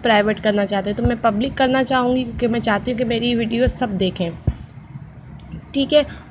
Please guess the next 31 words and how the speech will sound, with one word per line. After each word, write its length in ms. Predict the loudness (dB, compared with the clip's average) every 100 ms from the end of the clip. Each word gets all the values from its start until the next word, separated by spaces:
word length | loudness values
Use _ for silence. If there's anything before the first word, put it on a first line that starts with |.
| -4
उसके 260 | -2 2
बाद 260 | 6 6 6
आपने 240 | 2 0
क्या 220 | 0 2
करना 340 | 2 2 0 0
है, 340 | 2 2 2
यहाँ 400 | 0 2 4 2
पर 200 | 2 0
upload 540 | -2 -4 0 4 4 4
के 120 | 2
option 420 | 2 0 -2 -2
पर, 160 | 2 2
जो 200 | 2 0
ऊपर 320 | 0 2 4
आपको 260 | 4 0 -4
upload 340 | -2 0 0
का 120 | 0
option 300 | -2 0 0
नज़र 120 | 2 2
आ 140 | 2
रहा 100 | 2
है 60 | 0
side 300 | 0 0 0
में, 80 |
आपने 280 | 0 0 -2
upload 360 | -2 0 0 0
पे 80 | -4
click 320 | -2 -2 0
कर 120 | 0
देना 260 | 2 2 0
है। 140 | -4